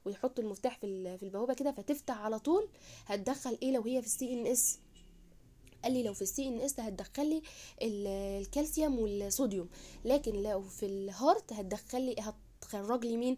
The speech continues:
البوتاسيوم، فهتعمل هناك هايبر بولاريزيشن، لكن في السي ان اس هتعمل ديبولاريزيشن او هتعمل اكزايتيشن. تاني، اول حاجه انا عندي الايونو ايه؟ الايونوتروبيك. آه، من امثلتها ايه؟ من امثلتها النيكوتينيك اسيتايل كولين ريسبتور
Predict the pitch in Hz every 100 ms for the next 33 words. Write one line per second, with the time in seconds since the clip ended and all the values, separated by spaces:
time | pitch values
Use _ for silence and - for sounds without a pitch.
0 | - - 208 196 208 277 247 214 190 247
1 | 247 214 214 247 - 233 247 208 196 240
2 | 254 226 277 302 254 208 220 202 - 254
3 | 233 208 233 220 202 233 233 233 - -
4 | 208 240 220 196 190 220 247 - 196 185
5 | 226 226 - 214 214 208 - - - -
6 | - - - - - 254 180 - - -
7 | - - 247 233 233 214 190 240 233 -
8 | 202 240 240 240 - - 208 254 233 185
9 | - - - - - - - - 196 196
10 | 196 196 226 233 214 208 202 247 226 233
11 | 240 - - 226 220 208 208 190 262 233
12 | 220 208 202 247 269 - - 233 240 226
13 | 208 220 240 185 - - -